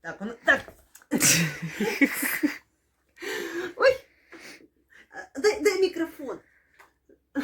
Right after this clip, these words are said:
так, сядь. Молодець. Не жири поки. Фу. Він теж хоче про паралельну реальність.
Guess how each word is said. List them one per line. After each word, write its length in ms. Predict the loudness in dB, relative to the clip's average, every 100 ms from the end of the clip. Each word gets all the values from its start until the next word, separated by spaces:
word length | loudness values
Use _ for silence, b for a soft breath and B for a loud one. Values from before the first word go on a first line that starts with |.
| -4 -6 -14 -6 -6 -6 -20 -6 -4 0 -2 -4 -8 -12 -18 _ _ _ _ _ _ _ -10 B B B B B B B B -6 -4 -6 B
так, 300 | 0 0 0 -14 _
сядь. 360 | -2 0 0 -6 _ _ _ _ _ _ _ _
Молодець. 600 | 2 2 4 2 0 -14 _ _ _ _ _ _ _ _ _ _
Не 160 | 6 6
жири 400 | 8 6 6 6
поки. 600 | 4 2 2 -2 -6 -8 _ _ _ _ _ _ _ _ _ _ _ _ _ _ _ _
Фу. 600 | 0 6 6 6 2 -8 _ _ _ _ _ _ _ _ _ _ _ _ _ _ _ _ _ _ _ _ _ _ _ _ _
Він 140 | -8
теж 200 | -4 -4
хоче 320 | -4 -8 -8 -14
про 200 | -14 -12
паралельну 640 | -10 -8 -6 -6 -8 -8
реальність. 420 | -8 -10 -14 -20